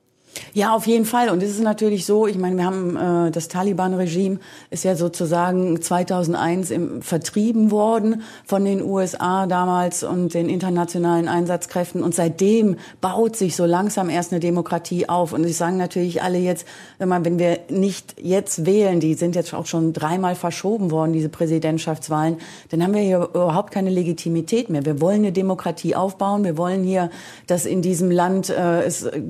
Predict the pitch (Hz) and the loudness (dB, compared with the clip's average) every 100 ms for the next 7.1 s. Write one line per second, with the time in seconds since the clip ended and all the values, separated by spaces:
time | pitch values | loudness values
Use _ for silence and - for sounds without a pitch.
0 | 175 185 185 143 143 175 165 175 175 170 | -2 0 0 -2 -2 0 0 -2 -4 -4
1 | 165 - 185 - 233 233 220 190 185 - | -8 -6 -8 -4 0 2 2 0 -2 -4
2 | 190 185 180 175 - 196 202 202 190 170 | -2 -4 -4 -8 -2 0 2 0 -2 -4
3 | 180 170 - 160 160 156 160 165 160 160 | -4 -4 0 0 2 0 -2 -2 -2 -2
4 | 165 160 - 165 165 165 165 156 156 156 | -2 -4 -6 -2 -2 -2 -2 0 0 0
5 | 160 156 160 156 156 156 170 160 151 - | -2 -2 -4 -2 -2 -2 -4 -6 -6 -4
6 | 160 143 156 160 165 147 123 120 - 143 | -4 -2 -4 -4 -6 -4 -6 -8 -12 -12
7 | - | -16